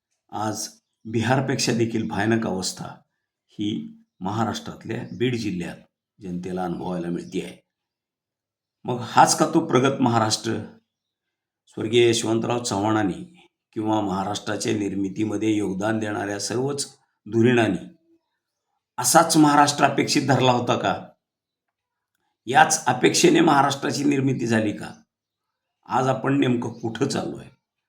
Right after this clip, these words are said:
आज खऱ्या अर्थानं राज्यकर्त्यांना प्रश्न विचार-, विचारायची वेळ आलेली आहे की, "अरे बाबा, माझा महाराष्ट्र आज तू कुठं नेऊन ठेवला आहेस?"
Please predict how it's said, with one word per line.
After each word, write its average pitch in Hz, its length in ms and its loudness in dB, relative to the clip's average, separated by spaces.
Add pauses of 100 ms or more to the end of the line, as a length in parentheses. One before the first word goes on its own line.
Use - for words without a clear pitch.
(460)
आज 131 440 0 (760)
खऱ्या 143 380 6
अर्थानं 170 360 6
राज्यकर्त्यांना 143 840 2
प्रश्न 135 360 -2
विचार-, 120 500 0 (120)
विचारायची 113 540 0
वेळ 110 220 4
आलेली 101 280 0
आहे - 340 -8 (420)
की, 123 80 -6
"अरे 135 160 2
बाबा, 117 500 2 (960)
माझा 131 460 6
महाराष्ट्र 160 760 6
आज 156 280 4
तू 151 60 0
कुठं 117 320 0
नेऊन 107 180 2
ठेवला - 280 -12
आहेस?" - 300 -10